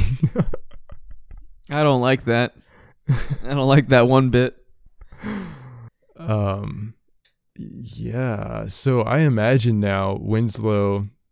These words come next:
Speaker 1: with that context, Winslow is probably going into the static with some frequency with,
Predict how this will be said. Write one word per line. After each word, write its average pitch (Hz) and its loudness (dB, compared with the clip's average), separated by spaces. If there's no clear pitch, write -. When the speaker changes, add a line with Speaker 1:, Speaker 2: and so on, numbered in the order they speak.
Speaker 1:
with 98 -8
that 110 0
context, 104 -2
Winslow 110 0
is 95 -4
probably 104 0
going 101 0
into 104 -2
the 117 -4
static 127 0
with 120 0
some 110 -4
frequency 123 -2
with, 104 -2